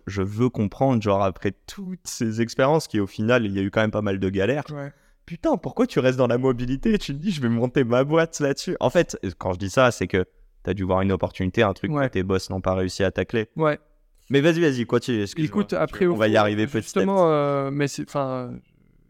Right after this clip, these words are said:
Speaker 2: c'est exactement parce que j'ai vécu toutes ces galères que j'ai décidé de créer Moto et que j'ai vu toutes ces bêtises et conneries qui ont été faites par ces boîtes.
Speaker 1: Mais c'était opérationnel, c'était des, des mauvaises
Speaker 2: En fait,
Speaker 1: strates.
Speaker 2: ça a été des, c'est des
Speaker 1: C'était pas un
Speaker 2: mauvaises
Speaker 1: mauvais
Speaker 2: approches.
Speaker 1: business, quoi.
Speaker 2: C'est
Speaker 1: Ok.
Speaker 2: L'industrie, elle est, elle est passionnante.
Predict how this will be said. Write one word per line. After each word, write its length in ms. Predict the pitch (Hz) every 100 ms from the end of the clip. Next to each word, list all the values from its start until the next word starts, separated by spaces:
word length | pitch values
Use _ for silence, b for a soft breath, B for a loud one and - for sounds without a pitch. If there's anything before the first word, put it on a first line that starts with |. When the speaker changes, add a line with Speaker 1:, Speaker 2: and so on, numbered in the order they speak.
| _ _ _ _ _
Speaker 2:
c'est 200 | - 147
exactement 460 | 139 156 160 180 175
parce 180 | 160 -
que 120 | 156
j'ai 140 | 143
vécu 320 | 131 135 -
toutes 160 | 151 143
ces 120 | 151
galères 300 | 143 143 151
que 100 | -
j'ai 80 | 135
décidé 340 | 135 - 139
de 40 | 135
créer 180 | - 143
Moto 340 | 143 151 175 - B B B
et 80 | 139
que 40 |
j'ai 100 | 127
vu 120 | 135
toutes 220 | 139 180 -
ces 160 | 160
bêtises 500 | 143 139 147 165 156
et 60 | 143
conneries 320 | 151 147 151
qui 80 | 151
ont 40 |
été 140 | 139 139
faites 180 | - 135
par 140 | 131
ces 120 | -
boîtes. 320 | 131 139 139
Speaker 1:
Mais 160 | 131 110
c'était 160 | - 123
opérationnel, 640 | 110 120 107 - 117 95
c'était 240 | - 110 104
des, 60 | - 101
des 80 | 110
mauvaises 260 | 113 110 131
Speaker 2:
En 40 |
fait, 160 | - 175
Speaker 1:
strates. 280 | - 107 -
Speaker 2:
ça 200 | - 156
a 20 |
été 220 | 143 165
des, 120 | 151
c'est 300 | 147 151 -
des 60 | 135
Speaker 1:
C'était 120 | 143
pas 120 | 147
un 40 | 117
Speaker 2:
mauvaises 200 | 110 113
Speaker 1:
mauvais 80 | 117
Speaker 2:
approches. 260 | 113 156
Speaker 1:
business, 300 | 107 95 -
quoi. 120 | - -
Speaker 2:
C'est 120 | -
Speaker 1:
Ok. 200 | 98 - - _ -
Speaker 2:
L'industrie, 520 | 165 156 160 - 220
elle 140 | 190
est, 160 | 143 139
elle 100 | 151
est 60 | 139
passionnante. 440 | 143 135 127 123